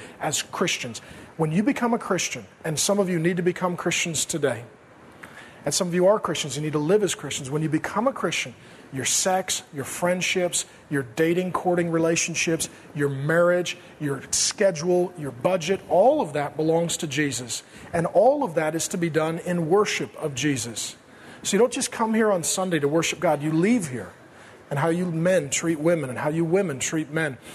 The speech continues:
and how you conduct yourself sexually and physically and financially and with your time, that is all part of your worship of Jesus Christ.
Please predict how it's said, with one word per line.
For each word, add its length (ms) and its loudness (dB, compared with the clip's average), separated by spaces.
and 140 -2
how 160 2
you 340 2
conduct 420 -2
yourself 360 -2
sexually 540 -2
and 120 -8
physically 480 -2
and 100 -6
financially 680 -2
and 100 -6
with 200 0
your 100 0
time, 320 -2
that 120 2
is 140 2
all 140 2
part 400 0
of 100 -2
your 80 4
worship 400 0
of 100 -4
Jesus 380 -2
Christ. 460 -6